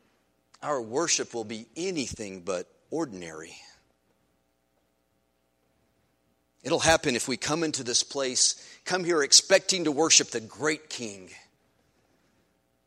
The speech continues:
the great King who is over all the earth. And if we come into this place to worship our extraordinary Father, our Father who is the creator, who is the sustainer, our Father who is the redeemer.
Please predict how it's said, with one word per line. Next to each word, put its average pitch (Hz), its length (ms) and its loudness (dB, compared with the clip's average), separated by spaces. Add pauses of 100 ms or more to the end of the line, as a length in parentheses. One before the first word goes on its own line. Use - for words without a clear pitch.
(120)
the 120 120 -10
great 147 260 0
King 143 240 -4
who 123 160 -4
is 113 120 -4
over 113 380 0
all 123 320 4
the 98 220 -8
earth. - 440 -10 (1000)
And 160 80 0
if 160 80 4
we 175 120 8
come 202 260 4
into 180 180 2
this 151 200 6
place 165 320 6
to 160 100 4
worship 160 380 4 (200)
our 156 220 4
extraordinary 151 840 0
Father, 101 480 -8 (1200)
our 139 100 -8
Father 156 300 2
who 135 160 -4
is 120 100 0
the 113 140 -4
creator, 123 640 -4
who 143 180 -4
is 151 140 0
the 147 120 -4
sustainer, 117 840 0 (760)
our 156 120 2
Father 147 320 8
who 147 140 2
is 131 160 4
the 107 200 0 (120)
redeemer. 107 680 -8